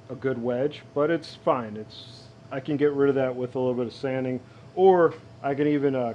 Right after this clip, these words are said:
cut it off right there. Cut it off right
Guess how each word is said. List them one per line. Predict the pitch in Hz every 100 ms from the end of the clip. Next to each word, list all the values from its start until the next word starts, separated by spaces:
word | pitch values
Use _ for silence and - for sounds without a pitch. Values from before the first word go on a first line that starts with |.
| -
cut | - 139
it | 127
off | 156 180 180
right | 185 180 -
there. | 180 175 170 165 - - - - - - - - - - - - - - - - -
Cut | 135
it | 127
off | 123 120 127
right | 117